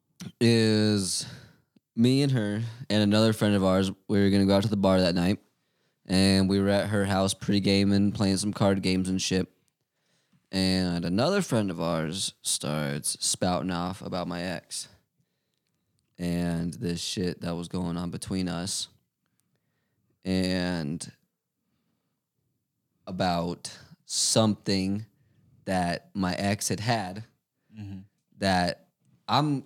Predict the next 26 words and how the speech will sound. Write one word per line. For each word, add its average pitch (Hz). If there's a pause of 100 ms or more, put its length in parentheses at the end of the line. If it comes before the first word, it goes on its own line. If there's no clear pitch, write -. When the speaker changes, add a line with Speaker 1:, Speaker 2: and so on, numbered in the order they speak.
(120)
Speaker 1:
I 139
was 147
clean 113
of, 107
Speaker 2:
Mm-hmm. 107
Speaker 1:
Bree 120
was 127
clean 101
of. 101
We 104
both 127
know 117
we're 98
good 90
to 87
go. 80 (1120)
But 90 (320)
she 151
was 113
not 110
happy 104 (200)
that 98
I 95
didn't 90
say 92
anything 80